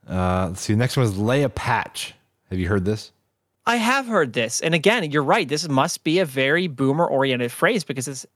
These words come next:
Speaker 2: I, I, I haven't used it much, if at all.
Speaker 1: Yeah, it's, uh, burnouts or black marks from tires on the road.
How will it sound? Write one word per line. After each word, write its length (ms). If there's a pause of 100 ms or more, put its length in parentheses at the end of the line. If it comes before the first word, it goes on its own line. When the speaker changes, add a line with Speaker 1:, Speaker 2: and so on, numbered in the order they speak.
(220)
Speaker 2:
I, 100 (140)
I, 180
I 160
haven't 320
used 280
it 120 (300)
much, 380
if 100
at 100
all. 360 (260)
Speaker 1:
Yeah, 240
it's, 300
uh, 160
burnouts 840
or 160
black 540
marks 640
from 300
tires 720
on 140
the 60
road. 460